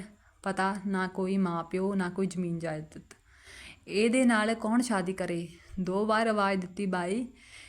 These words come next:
ਕਿਸ ਦੀ ਬੱਚੀ ਵਿਆਹੁਣ ਵਾਲੀ ਹੋਵੇ? ਆਹ ਨੌਜਵਾਨ ਬੱਚੇ ਦੀ ਸ਼ਾਦੀ ਕਰਨੀ ਹੈ।" ਜਦ ਤੀਜੀ ਵਾਰ ਕਿਹਾ, "ਕਿਸੇ ਦੀ ਧੀ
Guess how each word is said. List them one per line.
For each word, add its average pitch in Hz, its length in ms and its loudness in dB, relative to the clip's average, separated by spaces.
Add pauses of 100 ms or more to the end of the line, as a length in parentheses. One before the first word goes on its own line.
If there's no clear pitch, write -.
(240)
ਕਿਸ 247 180 4
ਦੀ 254 160 4
ਬੱਚੀ 226 360 2
ਵਿਆਹੁਣ 214 280 4
ਵਾਲੀ 202 280 4
ਹੋਵੇ? 190 460 0 (640)
ਆਹ 220 160 4
ਨੌਜਵਾਨ 190 420 4
ਬੱਚੇ 185 260 0
ਦੀ 202 120 0
ਸ਼ਾਦੀ 175 320 -4
ਕਰਨੀ 165 380 -8
ਹੈ।" 165 260 -12 (340)
ਜਦ 185 180 0
ਤੀਜੀ 220 460 0
ਵਾਰ 220 220 4
ਕਿਹਾ, 202 360 0
"ਕਿਸੇ 208 300 -4
ਦੀ 202 120 0
ਧੀ 196 400 -4